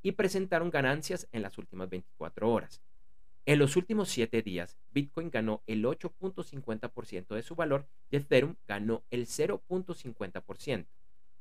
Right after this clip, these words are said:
Hoy Bitcoin se transaba a treinta y un mil setecientos cincuenta dólares y Ethereum a mil novecientos setenta y cinco.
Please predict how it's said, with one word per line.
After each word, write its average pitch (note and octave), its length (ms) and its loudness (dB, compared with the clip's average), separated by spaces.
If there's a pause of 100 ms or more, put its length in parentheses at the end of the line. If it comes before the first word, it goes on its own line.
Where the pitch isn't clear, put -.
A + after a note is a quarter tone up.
(120)
Hoy G3+ 260 12 (100)
Bitcoin F3 480 2
se - 140 -4
transaba G2 640 0
a A#2 120 2
treinta A2+ 360 0
y G2 80 -2
un F#2+ 160 -2
mil F#3 160 -2
setecientos G#2+ 560 -6
cincuenta F3 420 -4
dólares D3 440 2 (200)
y G3+ 60 6
Ethereum E3 380 4 (120)
a G#2 120 -2
mil C3+ 340 0
novecientos G2+ 680 -4
setenta E2 400 -10
y D#2 40 -12
cinco. - 380 -10